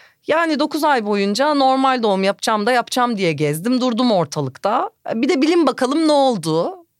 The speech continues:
Bu podcast'in tam konusu, daha doğrusu ne olmadı? Bunu bana soran sormayan bir Allah'ın kulu çıkıp da, "Haberin olsun canım, sandığın kadar kolay olmayacak." demedi yine. Hatta el arttırıyorum, duyduğum bütün doğum hikayeleri kolaycacıktı.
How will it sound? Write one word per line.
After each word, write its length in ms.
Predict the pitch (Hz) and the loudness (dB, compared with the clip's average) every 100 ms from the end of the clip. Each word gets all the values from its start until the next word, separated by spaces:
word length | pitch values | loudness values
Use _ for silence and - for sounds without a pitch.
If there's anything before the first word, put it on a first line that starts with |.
| _ 214 | _ -4
Bu 180 | 214 277 | -2 0
podcast'in 640 | 233 226 240 196 - 240 | -2 0 -2 -2 -4 -4
tam 260 | 240 262 | 0 0
konusu, 720 | 247 208 180 165 - 170 247 294 | 0 -2 0 -2 -2 -2 -4 0
daha 240 | 285 320 | 2 2
doğrusu 380 | 277 247 247 311 | 2 0 0 0
ne 140 | 320 | 2
olmadı? 760 | 254 233 180 156 139 147 185 349 - _ _ _ | 2 2 0 -2 -4 -4 -4 -6 -12 _ _ _
Bunu 260 | 247 320 320 | -4 0 2
bana 200 | 320 320 | 2 0
soran 380 | 302 285 302 | 0 2 2
sormayan 600 | 311 262 220 208 202 220 | 2 0 0 0 -2 -2
bir 80 | 466 392 | 0 2
Allah'ın 380 | 240 220 202 196 | 2 2 0 -2
kulu 200 | 226 220 | -6 -8
çıkıp 360 | - 269 - | -8 -10 -4
da, 200 | 208 226 285 _ _ | 0 0 -2 _ _
"Haberin 360 | - 247 262 254 | -4 0 0 0
olsun 340 | 208 175 185 | 0 -2 -4
canım, 320 | 180 180 190 | -2 -2 -4
sandığın 420 | - 269 254 240 233 | -2 0 2 0 -2
kadar 300 | 196 175 175 | 0 0 0
kolay 280 | 254 233 | 0 2
olmayacak." 560 | 214 180 156 143 269 - | 2 0 -2 -4 -8 -4
demedi 320 | 349 214 147 | -2 -2 -2
yine. 360 | 127 123 - 165 _ _ _ _ _ - | -6 -6 -8 -16 _ _ _ _ _ -10
Hatta 420 | - 311 - - | -6 -4 -4 -4
el 320 | 262 - 415 | -2 0 2
arttırıyorum, 800 | 285 - - 180 170 180 359 339 220 | 0 -2 -6 -2 -2 -2 -4 -6 -2
duyduğum 520 | 392 339 285 247 233 | 0 2 0 0 -2
bütün 320 | 311 494 466 | -4 -4 0
doğum 240 | 294 233 | 0 0
hikayeleri 640 | 220 - 202 190 196 220 453 | -2 -2 -2 0 -2 -2 -2
kolaycacıktı. 880 | - 523 554 370 269 - - 185 | -2 0 0 -2 -6 -10 -8 -8